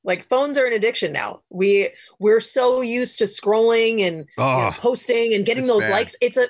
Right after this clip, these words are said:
Speaker 1: it's a for-, if you get dopamine, you know, you have, like, fifty likes, people liked it. You get a rush of dopamine. You get,
Speaker 2: See?
Speaker 1: it's a, it's a high, you
Speaker 2: I
Speaker 1: know?
Speaker 2: don't
Speaker 1: So people, they don't always understand where, uh, well, you're, you, maybe you don't drink, you don't smoke, you don't do anything, but you're on social media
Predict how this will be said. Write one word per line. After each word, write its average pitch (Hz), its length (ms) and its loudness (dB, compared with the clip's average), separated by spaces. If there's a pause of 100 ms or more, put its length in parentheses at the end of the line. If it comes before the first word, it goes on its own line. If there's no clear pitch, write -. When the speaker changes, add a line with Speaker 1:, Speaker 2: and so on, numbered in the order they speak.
(120)
Speaker 1:
it's 220 140 -2
a 233 40 0
for-, - 300 -2
if 220 100 0
you 214 140 -2
get - 220 -4
dopamine, 190 520 0
you 214 120 2
know, 214 100 2
you 220 160 2
have, 220 140 0
like, 220 200 0 (240)
fifty 277 300 -2
likes, 262 260 2
people 247 240 0
liked 269 280 0
it. 196 160 -2
You 208 100 -2
get 214 140 2
a 202 60 4
rush 175 420 0
of 208 160 2
dopamine. 180 500 -2
You 160 100 -4
get, 226 180 0
Speaker 2:
See? 220 40 2
Speaker 1:
it's 190 140 -2
a, 220 240 -2
it's 196 100 -4
a 202 60 0
high, - 480 -6 (340)
you 185 120 -2
Speaker 2:
I - 40 0
Speaker 1:
know? 127 120 0
Speaker 2:
don't 233 60 0
Speaker 1:
So 233 120 2
people, 277 560 2 (400)
they 214 160 0
don't 269 240 2
always 247 340 2
understand 214 680 0
where, 185 200 2
uh, 175 120 2 (120)
well, 208 300 2
you're, 233 360 0
you, 208 300 -4
maybe 202 240 -2
you 190 140 2
don't 180 200 0
drink, 269 360 -2
you 240 40 0
don't 175 220 0
smoke, 262 320 -2
you 247 60 0
don't 208 160 0
do 185 120 0
anything, 226 380 -2
but 185 160 -4
you're 202 140 0
on 226 100 -2
social 254 400 0
media 185 580 -2